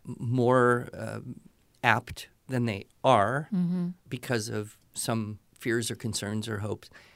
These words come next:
Speaker 1: And it frees us up from over-expectation by saying, "Oh, well, we're in nth grade, so we should have this expectation,"
Speaker 2: Right.
Speaker 1: which may or may not be reasonable.
Speaker 2: Right. And, and that right there is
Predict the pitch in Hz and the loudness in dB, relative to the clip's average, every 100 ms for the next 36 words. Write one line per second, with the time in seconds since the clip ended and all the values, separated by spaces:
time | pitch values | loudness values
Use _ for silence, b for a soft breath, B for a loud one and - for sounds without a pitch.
0 | B 165 160 147 - - 135 123 110 117 | B 2 4 4 0 -2 -2 -2 -6 -8
1 | 110 - 117 110 113 131 113 110 107 - | -10 -8 -6 -6 -6 -6 -6 -8 -10 -12
2 | - - - 107 - 104 107 b b b | -14 -10 -8 -8 -6 -10 -10 b b b
3 | b - 113 107 117 107 107 - 135 107 | b -6 -4 -2 -2 -2 -4 -2 0 0
4 | 101 b - 127 120 113 113 - 175 139 | -6 b -6 -2 0 0 0 0 0 0
5 | - 131 117 113 110 110 _ _ _ - | -2 0 0 0 -4 -14 _ _ _ -10
6 | - 127 110 - - - - 147 131 117 | -8 -6 -8 -8 -8 -4 0 2 2 2
7 | 120 117 117 107 123 - - 101 - - | -2 -2 -6 -6 -8 -10 -12 -12 -10 -2
8 | 175 175 101 95 107 - 190 170 175 _ | -2 0 -6 -6 -10 -12 -10 -8 -10 _
9 | _ - 127 151 139 123 120 107 101 - | _ -2 -2 0 0 2 0 -4 -6 -10
10 | 107 98 _ - 95 110 113 98 98 113 | -18 -18 _ -14 -8 -6 -8 -10 -14 -16
11 | - _ 196 175 175 - 208 202 - _ | -18 _ -12 -10 -10 -4 -2 -2 -8 _
12 | - 180 175 170 208 202 - - 175 147 | -6 -2 -2 2 2 2 -2 -4 -4 -4
13 | 175 165 165 165 160 | -4 -4 -2 -4 -6